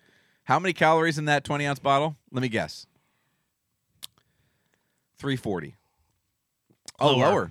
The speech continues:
Speaker 2: Lower.
Speaker 1: Two eighty.
Speaker 2: Nope. Two fifty.
Speaker 1: That's a lot.
Speaker 2: That's a lot for one bottle of drink.
Speaker 1: That's a beer. That's a big beer, too.
Speaker 2: Yeah. This is, this is very good.
Speaker 1: This is, as far as non-diet sodas go, the most drinkable non-diet soda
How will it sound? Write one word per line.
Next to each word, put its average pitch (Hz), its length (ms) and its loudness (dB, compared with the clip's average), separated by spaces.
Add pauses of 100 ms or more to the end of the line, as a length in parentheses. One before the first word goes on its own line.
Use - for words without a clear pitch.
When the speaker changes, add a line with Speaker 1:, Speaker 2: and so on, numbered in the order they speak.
(140)
Speaker 2:
Lower. 98 280 -6 (420)
Speaker 1:
Two 180 220 0
eighty. 85 320 -6 (260)
Speaker 2:
Nope. 170 180 -4 (160)
Two 226 160 4
fifty. 180 380 -2 (760)
Speaker 1:
That's - 120 -20
a 80 60 -18
lot. - 240 -20 (120)
Speaker 2:
That's 185 140 -4
a - 40 0
lot 147 240 2
for 127 80 -4
one 113 160 -4
bottle 95 220 -6
of 87 100 -10
drink. 78 280 -14
Speaker 1:
That's 139 220 2
a 143 40 -2
beer. 98 440 -4
That's 160 220 4
a 175 40 2
big 143 240 4
beer, 92 200 -6
too. - 120 -6
Speaker 2:
Yeah. 87 80 -6 (200)
This 202 280 0
is, 196 300 -2 (720)
this 202 160 4
is 208 60 4
very 165 200 6
good. 127 260 -4 (380)
Speaker 1:
This 190 240 2
is, 208 180 2
as 151 120 -2
far 151 280 8
as 127 140 2
non-diet 123 800 4
sodas 123 400 -2
go, 143 440 2
the 120 80 4
most 117 320 4
drinkable 135 560 4
non-diet 120 640 4
soda 127 260 4